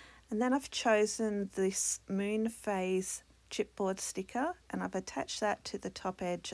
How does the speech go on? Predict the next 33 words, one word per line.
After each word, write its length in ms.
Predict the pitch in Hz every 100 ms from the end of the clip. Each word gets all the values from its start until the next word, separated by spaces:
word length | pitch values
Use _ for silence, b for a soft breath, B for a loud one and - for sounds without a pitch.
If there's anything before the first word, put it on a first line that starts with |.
| -
of 240 | 180 165 - 170
my 400 | 160 156 156 160 B B B B - -
fishtail 360 | - 196 180
banner. 420 | 180 165 180 247 - -
I'm 200 | 175 180
then 160 | 202 226
gonna 160 | 208
place 360 | - 202 196 -
one 120 | 190
of 100 | 185
our 160 | 175 180
cute 400 | - 269 - -
cats 540 | - 180 - - - -
s-, 180 | - - -
to 540 | - 175 170 170 170 170
the 80 | 190
card 360 | - 170 175 -
front, 380 | - 175 269 - B B B B B -
popped 340 | - 226 -
up 240 | 180 - -
on 240 | 185 175 180
some 320 | - 170 165
foam 360 | - 160 160 170
tape, 540 | - 160 214 392 - B B B B -
and 220 | 185 185
that's 240 | 196 -
gonna 280 | - 196 190
sit 320 | 196 - 180 -
on 260 | 180 170 165
top 460 | - 185 185 - -
of 480 | 170 165 165 185 - -
our, 720 | 170 170 165 165 160 165 185 - - - - - 170
uh, 240 | 160